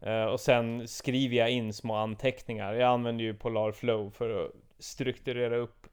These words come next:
Speaker 2: mina pass.
Speaker 1: Ja.
Speaker 2: Det är fett. Det är fett.
Speaker 1: Nice.
Speaker 2: Eh, men man kan också a-, ange olika, eh, hastigheter som man ska hålla.
Speaker 1: Mm.
Speaker 2: Men det är lite, det är ju lite lurigt, i synnerhet när man springer i staden med hus och grejer. Då kan ju det där fuckas upp rejält,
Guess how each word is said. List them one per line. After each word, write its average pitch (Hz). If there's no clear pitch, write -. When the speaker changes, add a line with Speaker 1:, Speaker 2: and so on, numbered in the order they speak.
Speaker 2:
mina 131
pass. -
Speaker 1:
Ja. 92
Speaker 2:
Det 120
är 127
fett. -
Det -
är 127
fett. -
Speaker 1:
Nice. 120
Speaker 2:
Eh, 113
men 143
man 135
kan 143
också 131
a-, 120
ange 120
olika, 107
eh, 98
hastigheter 117
som 110
man 107
ska 104
hålla. 113
Speaker 1:
Mm. 113
Speaker 2:
Men 123
det 135
är 135
lite, 131
det 143
är 139
ju 143
lite 120
lurigt, 120
i 131
synnerhet 127
när 113
man 113
springer 113
i 104
staden 117
med 104
hus 117
och 113
grejer. 101
Då -
kan 117
ju 110
det 110
där 110
fuckas 107
upp -
rejält, 113